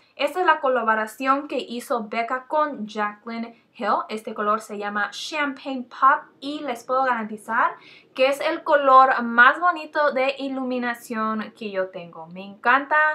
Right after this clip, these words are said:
está bien padre, lo he estado usando ya toda esta semana, ya estamos ya casi en fin de semana y me encanta.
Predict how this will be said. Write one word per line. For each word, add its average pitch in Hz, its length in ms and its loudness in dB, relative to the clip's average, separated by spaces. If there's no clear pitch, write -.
está 214 280 -4
bien 247 280 -2
padre, 254 580 6
lo 214 160 -2
he 214 40 -2
estado 226 380 -4
usando 214 440 -4
ya 202 240 -6
toda 233 180 -2
esta 285 160 -8
semana, 247 540 -2
ya 220 100 -6
estamos 220 920 -8
ya 202 180 -8
casi 226 420 -6
en 202 120 -8
fin 277 200 -6
de 269 80 -4
semana 233 520 -8
y 202 100 -10
me 190 120 -12
encanta. 170 600 -12